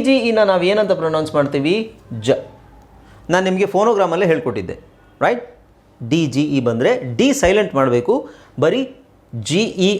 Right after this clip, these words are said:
ಅಂತ ಅದನ್ನ ಮಾತ್ರ ಪ್ರೊನೌನ್ಸ್ ಮಾಡ್ಬೇಕು, which is also again E is silent. ಇಲ್ಲಿ ಈನೂ ಸೈಲೆಂಟ್ ಆಗಿರುತ್ತೆ, ಈನ ನಾವು ಎ ಅಂತ ಹೇಳಲ್ಲ ಫ್-,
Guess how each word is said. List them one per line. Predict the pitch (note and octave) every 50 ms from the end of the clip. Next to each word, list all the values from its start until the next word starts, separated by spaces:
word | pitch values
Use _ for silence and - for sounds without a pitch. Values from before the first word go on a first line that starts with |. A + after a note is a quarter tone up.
| D3 E3
ಅಂತ | D#3+ - - F#3+
ಅದನ್ನ | - - - - D#3+ G3+ G#3+
ಮಾತ್ರ | F3+ E3 F#3+ G3 -
ಪ್ರೊನೌನ್ಸ್ | F3+ - E3 D#3 D#3+ D3 D#3+ E3
ಮಾಡ್ಬೇಕು, | D#3+ - E3 - C4 B3 G3
which | G#3 A3 A#3+
is | G3 G#3+ G#3+
also | A3 G#3+ - B3+ C4+ - - E3+
again | - G#3 A#3+ C#4 C4 - - G#3
E | A#3 G#3 G3+
is | F#3+ G3 -
silent. | E3 D3+ C3+ A2 E2+ F2+ - - - - - - - - - _ -
ಇಲ್ಲಿ | D#3 F#3 G#3 D3 F#3+ G#3
ಈನೂ | A#3 B3 B3
ಸೈಲೆಂಟ್ | - G3+ F#3 F3 E3+ - C#3+
ಆಗಿರುತ್ತೆ, | C3+ C3 G#2 G#2+ F#2+ - G#2+
ಈನ | C3+ E3 F#3+ A3 G#3
ನಾವು | G3 F#3 F3 E3 - - G3+
ಎ | G3+
ಅಂತ | G3 - E3+ E3
ಹೇಳಲ್ಲ | E3 D#3 B2+ A2
ಫ್-, | G#2 - -